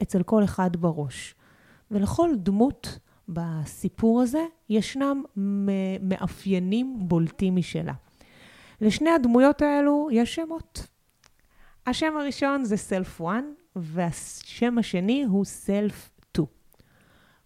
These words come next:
כל אחד מהדמויות האלו הוא חלק טבעי והכרחי בתוכנו. אנחנו, הוא נמצא אצל כל אחד, א-, אין, אין רק אחד שיש לו רק Self One, או רק אחד שיש לו Self Two.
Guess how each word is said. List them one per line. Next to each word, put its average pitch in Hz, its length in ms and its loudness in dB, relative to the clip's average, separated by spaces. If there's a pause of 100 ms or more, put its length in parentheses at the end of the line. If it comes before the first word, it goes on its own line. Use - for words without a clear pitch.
כל 285 280 6 (200)
אחד 214 420 0
מהדמויות 180 1000 2
האלו 269 400 0 (260)
הוא 220 100 0
חלק 277 260 2
טבעי 226 320 0
והכרחי 202 540 2
בתוכנו. 175 580 -2 (520)
אנחנו, 247 560 0 (120)
הוא 226 120 4
נמצא 220 320 4
אצל 214 200 0
כל 262 260 6
אחד, 240 320 0 (200)
א-, - 40 -12 (260)
אין, 269 360 0
אין 269 200 0
רק 240 260 -2
אחד 220 280 -4
שיש 208 240 2
לו 196 100 0
רק 185 160 -4
Self - 380 -10
One, 226 360 -2
או 175 300 -6
רק 170 180 -6
אחד 175 200 -10
שיש 165 220 -8
לו 170 60 -8
Self 156 480 -8
Two. 262 40 0